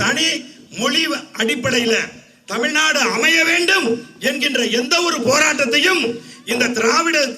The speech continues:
சிந்தனையாளர்கள், இந்த திருடர்கள் செய்ததே இல்லை. ஐயா ஈவேரா அவர்கள் ஆயிரத்தி தொள்ளாயிரத்தி ஐம்பத்தி அஞ்சு வரைக்கும் என்ன சொன்னாரு அப்படின்னு கேட்டா, ஒருத்தனுக்கு சாதி அடிப்படையில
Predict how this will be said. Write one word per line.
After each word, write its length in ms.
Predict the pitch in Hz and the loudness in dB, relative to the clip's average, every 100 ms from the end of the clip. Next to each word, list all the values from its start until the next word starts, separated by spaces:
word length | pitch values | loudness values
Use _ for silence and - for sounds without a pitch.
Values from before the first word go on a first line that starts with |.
| - - - - | -14 -20 -20 -6
சிந்தனையாளர்கள், 680 | 247 254 302 277 269 233 240 240 233 | -4 0 0 2 0 2 0 0 -2
இந்த 220 | 240 240 240 | -2 -2 0
திருடர்கள் 540 | 320 339 294 349 294 - - - 240 | 0 2 2 2 2 0 -6 -6 0
செய்ததே 480 | 277 294 285 294 349 339 254 | 0 2 2 2 2 0 0
இல்லை. 220 | 320 330 233 - - - _ _ _ _ _ _ _ _ _ - | 0 0 -2 -10 -20 -20 _ _ _ _ _ _ _ _ _ -4
ஐயா 300 | - 302 339 - - - - 330 | 0 2 2 0 -4 -18 -2 0
ஈவேரா 340 | 359 349 339 330 | 2 2 2 0
அவர்கள் 320 | 320 311 311 269 | 0 -2 0 0
ஆயிரத்தி 200 | 330 339 | -2 0
தொள்ளாயிரத்தி 260 | 320 302 262 | 0 0 -2
ஐம்பத்தி 320 | 240 330 330 269 | -2 -2 0 0
அஞ்சு 260 | 233 330 349 330 | 0 0 2 2
வரைக்கும் 360 | 339 339 311 233 - - _ _ - | 0 0 0 -4 -10 -20 _ _ -6
என்ன 120 | 254 330 320 | -2 0 0
சொன்னாரு 400 | 302 311 311 294 240 - - | 0 2 2 2 0 -2 -6
அப்படின்னு 300 | 226 285 262 | -4 -2 -2
கேட்டா, 260 | 269 330 349 233 151 - - - - | 0 2 2 0 -4 -12 -20 -20 -4
ஒருத்தனுக்கு 460 | 247 339 330 311 294 285 247 - - - _ - | -2 0 -2 0 2 2 -2 -6 -18 -20 _ -12
சாதி 480 | - 214 320 349 359 | -4 0 2 2 2
அடிப்படையில 540 | 311 330 330 330 320 | 2 0 -2 -2 0